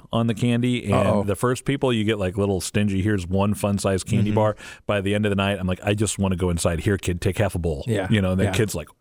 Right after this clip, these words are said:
Speaker 1: "This is amazing. I gotta come to that house next
Speaker 2: We're
Speaker 1: year."
Speaker 2: coming here next year.
Speaker 1: <laughs> All right, on to important things. Uh, we're gonna have a roadmap roundup today talking about joy. We're gonna be talking about retreating, both going on retreat, but also every day and how that impacts the family.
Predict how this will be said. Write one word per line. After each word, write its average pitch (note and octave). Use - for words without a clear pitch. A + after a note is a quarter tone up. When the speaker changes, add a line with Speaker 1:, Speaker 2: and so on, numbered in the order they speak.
Speaker 1:
"This A4+
is F#4
amazing. G#4+
I A3
gotta F#4+
come F4+
to D#4
that D#4
house F4+
next F4+
Speaker 2:
We're A#3+
Speaker 1:
year." -
Speaker 2:
coming A#3+
here A#3+
next A#3
year. D3+
Speaker 1:
<laughs> A2+
All F#3
right, D3+
on A#3
to A3+
important E3
things. C3
Uh, C3
we're F#3+
gonna A3
have F3+
a E3
roadmap E3
roundup D3
today C#3
talking C3
about A#2
joy. B2+
We're C3
gonna C3+
be C3+
talking C3+
about B2
retreating, D3+
both C3+
going C3+
on D3+
retreat, D#3+
but A2+
also F3
every C#3
day C3
and G#2+
how A#2
that A#2+
impacts A#2
the G2
family. D#3+